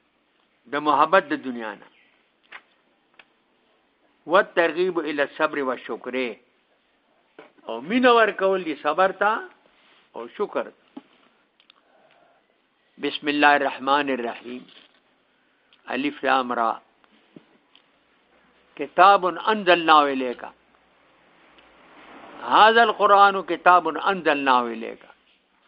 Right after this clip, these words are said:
دا قرآن کتاب دے کہ ما تا ته نازل کړی دی۔ لتخرج الناس من الظلمات الى النور۔ چې راوباسي ته خلق د تیرو د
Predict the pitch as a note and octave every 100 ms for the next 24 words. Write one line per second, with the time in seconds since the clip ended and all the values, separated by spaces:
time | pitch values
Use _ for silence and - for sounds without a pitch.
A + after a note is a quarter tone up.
0 | _ _ _ _ _ _ - A#2+ G3+ A#3+
1 | F#3+ G3+ G#3 G#3+ F#3 F3+ F#3 G3 F3+ G3
2 | F#3 F3 E3 E3+ D#3+ D#3 C#3+ C3+ B2+ A#2+
3 | - D3+ A#2 G2+ - - - - - -
4 | _ _ _ _ _ _ _ _ _ C3
5 | D3 - A3+ F3+ F#3 D#3+ D#3+ D3+ E3 F3+
6 | F3 D#3+ C#3+ C3 A2+ B2+ C3 C#3 D3 C#3+
7 | B2 A#2+ G#2+ G2+ A2+ B2+ B2+ _ _ _
8 | _ _ _ _ - D3 E3 G#3+ A#3 A3
9 | G#3+ G3+ F3+ F3 D#3 - _ _ _ _
10 | _ _ _ _ _ _ B2+ A#2+ E3+ G#3
11 | C4+